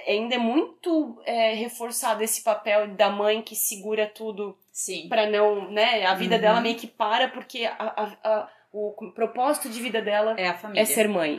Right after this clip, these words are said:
Speaker 1: é.
Speaker 2: Uhum. É agora uma impo-, uma opinião impopular em Hollywood, nas produções, mas que é uma realidade, que são as mães malignas, porque a gente gosta, a gente gosta não, né, mas a, a associação frequente é de que,
Speaker 1: Uhum.
Speaker 2: claro, a gente gosta de pensar que a maioria das mães quer o melhor pros filhos,
Speaker 1: Uhum.
Speaker 2: né, que tá ali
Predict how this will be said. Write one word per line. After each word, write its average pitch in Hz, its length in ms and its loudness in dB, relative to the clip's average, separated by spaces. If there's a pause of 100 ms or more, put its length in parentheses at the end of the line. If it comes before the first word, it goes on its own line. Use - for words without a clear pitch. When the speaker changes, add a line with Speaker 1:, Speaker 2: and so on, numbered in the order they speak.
Speaker 1:
é. 160 180 6
Speaker 2:
Uhum. 190 320 -4 (420)
É 180 100 -6
agora 180 400 2
uma 226 180 -2
impo-, 220 300 -6
uma 190 280 -8
opinião 208 440 -2
impopular 196 640 -2
em 180 100 -6
Hollywood, 175 460 -6
nas 160 140 -12
produções, 175 540 -12
mas 196 200 -10
que 196 100 -12
é 175 60 -6
uma 180 120 -8
realidade, 185 500 -2
que - 80 -12
são 196 180 -10
as 220 120 -8
mães 208 360 -8
malignas, 175 600 -10
porque - 180 -20
a 151 40 -14
gente 160 160 -14
gosta, 170 540 -8
a 165 80 -18
gente 165 200 -16
gosta 269 300 -8
não, 269 160 -4
né, 202 80 -8
mas 180 220 -8 (120)
a, - 60 -12 (180)
a - 80 -6
associação 320 460 -4
frequente 269 460 -8
é 240 80 0
de 226 100 -4
que, 208 80 -2
Speaker 1:
Uhum. 202 60 -8
Speaker 2:
claro, 160 280 -2 (560)
a 180 60 -14
gente 226 240 -8
gosta 233 340 0
de 262 80 -8
pensar 214 280 -8
que 208 80 -10
a 202 40 -8
maioria 208 540 -2
das 190 160 -4
mães 180 280 -6
quer 202 240 -4
o 190 80 -2
melhor 175 340 0
pros - 200 -12
filhos, 175 600 -10
Speaker 1:
Uhum. 170 60 -6
Speaker 2:
né, 175 180 -2
que 180 220 -14
tá 190 280 -4
ali 185 500 -4